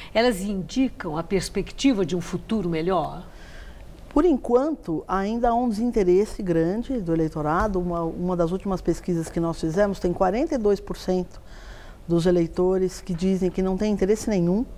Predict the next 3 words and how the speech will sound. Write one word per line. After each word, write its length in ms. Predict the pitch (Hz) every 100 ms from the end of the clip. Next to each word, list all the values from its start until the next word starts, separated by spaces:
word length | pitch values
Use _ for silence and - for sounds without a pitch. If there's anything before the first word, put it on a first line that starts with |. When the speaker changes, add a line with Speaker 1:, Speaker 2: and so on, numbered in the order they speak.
| -
Speaker 2:
pela 220 | 165 160
eleição. 500 | 156 151 139 156 170 - - - - - - - - -
É, 680 | 190 175 170 165 160 156